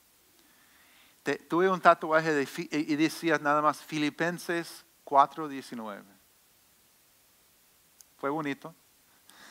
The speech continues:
<laughs> Y cuando me desperté, yo, yo recordé claramente que tenía un tatuaje que decía Filipenses cuatro diecinueve, pero no, no podía recordar qué decía en la Biblia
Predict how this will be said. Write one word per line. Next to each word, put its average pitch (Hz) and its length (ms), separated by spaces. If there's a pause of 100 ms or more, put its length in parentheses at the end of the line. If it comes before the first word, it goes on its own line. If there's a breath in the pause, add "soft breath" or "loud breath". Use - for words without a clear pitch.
(280 loud breath)
<laughs> - 240 (1500 loud breath)
Y - 120
cuando 170 260
me 156 140
desperté, 170 640
yo, 160 200 (140)
yo - 160
recordé 156 640
claramente 165 840 (540)
que 147 80
tenía 156 260
un 165 80
tatuaje 151 540
que 143 100
decía 135 360
Filipenses 135 640
cuatro 131 480
diecinueve, 139 600
pero 123 200
no, 135 280
no 139 140
podía 147 300
recordar 139 540
qué 135 160
decía 127 300
en 120 80
la 113 80
Biblia 117 360